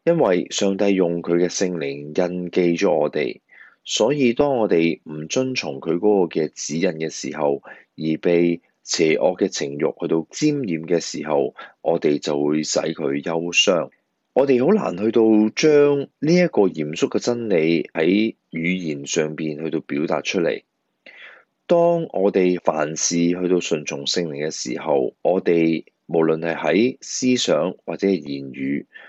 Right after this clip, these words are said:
我哋都應該要去到為着到聖靈歡喜快樂，而我哋去到行事為人。而另一方面，我哋要承認任何唔配得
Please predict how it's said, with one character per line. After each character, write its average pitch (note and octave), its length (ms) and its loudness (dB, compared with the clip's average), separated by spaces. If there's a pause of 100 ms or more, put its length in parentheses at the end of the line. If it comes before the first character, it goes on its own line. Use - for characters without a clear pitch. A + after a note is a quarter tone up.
(220)
我 F2 180 0
哋 D2+ 360 2 (240)
都 A#2 200 4
應 A#2 160 -4
該 A2 120 -2
要 G#2+ 80 2
去 E2 360 0
到 D#2 300 0 (300)
為 D#2+ 340 0
着 E2 160 -2
到 E2 140 4
聖 E2 400 -2
靈 B1 280 -8
歡 C3 300 -2
喜 G#2 120 4
快 E2+ 220 -2
樂， D#2 280 -2
而 C#2+ 220 -4
我 D2 60 -4
哋 C#2 280 -6
去 C#2+ 80 -4
到 C#2 320 -2
行 C2+ 260 -6
事 C#2+ 260 -8
為 C2+ 180 -4
人。 C2 200 -4 (540)
而 G2 100 0 (120)
另 A#2+ 100 4
一 E3 60 4
方 F#3 280 2
面， G#2 200 0
我 F#2 100 4
哋 F#2+ 140 2
要 G2 140 4
承 D#2 340 -2
認 E2 340 0 (280)
任 G#2 400 0
何 D#2 600 2 (420)
唔 E2+ 280 -4
配 A#2+ 260 4
得 D3 160 0